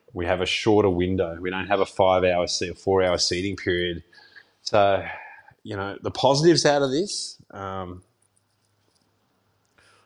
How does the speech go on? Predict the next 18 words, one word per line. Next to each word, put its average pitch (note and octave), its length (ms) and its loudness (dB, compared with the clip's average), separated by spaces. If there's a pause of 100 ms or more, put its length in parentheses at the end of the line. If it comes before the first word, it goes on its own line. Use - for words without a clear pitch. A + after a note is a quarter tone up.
(120)
I've G2 140 0
realised F#2+ 280 6
I've E2+ 120 -4
let, G2 140 -2 (120)
you G#2 100 -14
know, E2+ 160 -12 (640)
I F2 180 -4
only F#2 120 2
this E2+ 160 0
longer, G2 180 2
but E2+ 160 0
more, G2 160 2
even F2+ 140 2
more F#2 200 0
so, F#2 460 4
my E2 120 -6
health - 480 -2 (280)
is E2 600 -4